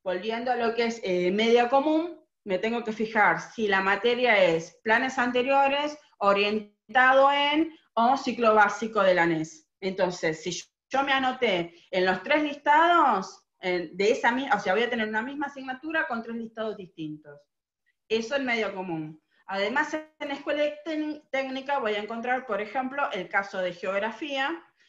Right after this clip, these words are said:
Voy a mandar un saludo a Mariano Rendon, que nos acompaña <laughs> desde la primer, eh, asesoría, profe de geografía, que por <laughs> eso la tenemos muy cerquita el ca-, el caso de geografía,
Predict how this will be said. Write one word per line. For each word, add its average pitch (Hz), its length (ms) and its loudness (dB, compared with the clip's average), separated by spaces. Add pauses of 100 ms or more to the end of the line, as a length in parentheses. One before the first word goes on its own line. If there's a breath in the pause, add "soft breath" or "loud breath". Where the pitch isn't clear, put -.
(340 soft breath)
Voy 220 220 -2
a 220 60 0
mandar 220 280 0
un 233 80 -4
saludo 226 380 0
a 202 160 4
Mariano 214 420 0
Rendon, 269 460 -2
que 180 160 -4
nos 180 220 -6
acompaña 190 560 -2
<laughs> 190 40 0
desde 208 220 0
la 175 180 0
primer, 190 1000 -2 (300 soft breath)
eh, 160 460 -4
asesoría, 285 840 -4 (200)
profe 196 220 -8
de 196 100 -6
geografía, 262 760 -4 (400 soft breath)
que 202 140 -2
por 226 140 -4
<laughs> 247 120 0
eso 294 280 2
la 220 160 2
tenemos 226 580 0
muy 254 180 0
cerquita 240 520 -6
el 190 80 -6
ca-, 196 180 0
el 185 200 -2
caso 208 220 -6
de 196 80 -6
geografía, 175 720 -6